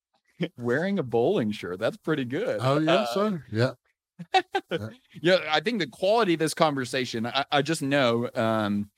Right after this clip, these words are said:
Speaker 1: my fiance is about to pick me up in the car after this. We're about to go, uh, go drive somewhere to drop off a dog somewhere. And, and I know she's gonna ask me how, how'd the conversation go. And it's like, I could tell her good. I could tell her, you know, "Oh, it was awesome. Really enjoyed talking to them." I, I think the proper word is scrumptious, right?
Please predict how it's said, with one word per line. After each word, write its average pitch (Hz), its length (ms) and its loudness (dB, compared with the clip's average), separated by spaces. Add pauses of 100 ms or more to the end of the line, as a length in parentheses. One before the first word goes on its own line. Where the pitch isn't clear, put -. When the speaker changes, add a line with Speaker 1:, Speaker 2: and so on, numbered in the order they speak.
(220)
Speaker 1:
my 127 120 2
fiance 143 440 -2
is 113 80 -4
about 120 220 -2
to - 60 -18
pick 131 160 -6
me 117 100 -2
up 110 100 -2
in 113 60 -2
the 104 60 -2
car 104 300 2
after 98 220 -4
this. 95 300 -4
We're 110 80 0
about 107 240 0
to 107 80 -14
go, 101 340 0
uh, 98 440 -4 (100)
go 107 140 0
drive 101 300 2
somewhere 104 320 -2
to 92 100 -8
drop 98 280 -2
off 95 160 -4
a 92 40 -10
dog 95 360 2
somewhere. 87 440 -14
And, 87 140 -20 (500)
and 113 180 -2
I 131 60 0
know 151 320 4
she's 135 160 -10
gonna 139 160 -2
ask 127 260 -2
me 123 120 -2
how, 127 240 2
how'd 120 200 0
the 113 60 -6
conversation 98 640 -4
go. 87 280 -4
And 92 140 -8
it's 104 160 -10
like, 107 120 -6 (220)
I 170 100 2
could 160 120 -6
tell 151 120 2
her 120 80 2
good. 123 400 2
I 113 80 -2
could 107 140 -12
tell 117 160 -4
her, 110 80 -2
you 104 100 -6
know, 104 160 -2
"Oh, 107 200 2
it 107 40 0
was 110 120 -4
awesome. 107 520 -2
Really 107 180 -2
enjoyed 101 260 -8
talking 101 160 -8
to 101 60 -10
them." 101 100 -10 (400)
I, - 80 -14 (100)
I 127 60 -10
think 202 160 -2
the - 40 0
proper 170 280 0
word 123 180 0
is 95 80 -10
scrumptious, - 840 -2
right? 120 220 -4